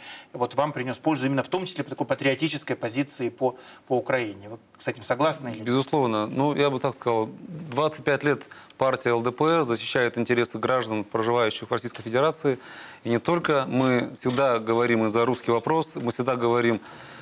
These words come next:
Speaker 2: а, за то, чтобы, э, русские жили и укрепляли позиции свои, э, в рамках, э, своей федерации, своего государства, своей, э, родине, где каждый проживает. И сегодня, э, Владимир Вольфович Жириновский активно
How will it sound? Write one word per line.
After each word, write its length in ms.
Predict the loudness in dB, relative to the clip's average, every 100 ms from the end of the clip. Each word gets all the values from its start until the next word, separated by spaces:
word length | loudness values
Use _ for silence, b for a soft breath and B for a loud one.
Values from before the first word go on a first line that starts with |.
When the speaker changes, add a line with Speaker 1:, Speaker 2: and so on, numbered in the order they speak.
| B -2
Speaker 2:
а, 200 | 0 2
за 140 | 0
то, 140 | 0 0
чтобы, 440 | 0 2 4 4
э, 480 | 2 2 4 4 4
русские 480 | 2 2 2 4 4
жили 440 | 4 4 4 2 B B B
и 100 | 0
укрепляли 360 | 2 2 2 2
позиции 480 | 2 0 0 -2 -2
свои, 480 | 0 2 4 2 -2 -4
э, 240 | 0 2
в 60 | 2
рамках, 440 | 2 0 -2 -2
э, 340 | -2 0 0 -2
своей 300 | 0 2 2
федерации, 480 | 2 2 2 0 -2
своего 480 | 0 4 4 2 0
государства, 560 | -2 0 0 0 -2
своей, 560 | -2 0 4 4 4 0 -6
э, 280 | -2 0 2
родине, 340 | 2 2 2 2
где 160 | 2
каждый 280 | 0 0 -2
проживает. 540 | -2 0 2 4 2 -2 B B B
И 80 | -6
сегодня, 640 | 2 2 4 4 2 0 -2
э, 280 | 0 2 2
Владимир 340 | 2 4 4
Вольфович 360 | 4 4 4 4
Жириновский 760 | 4 2 0 2 2 0 -4
активно 580 | -4 -2 2 2 2 0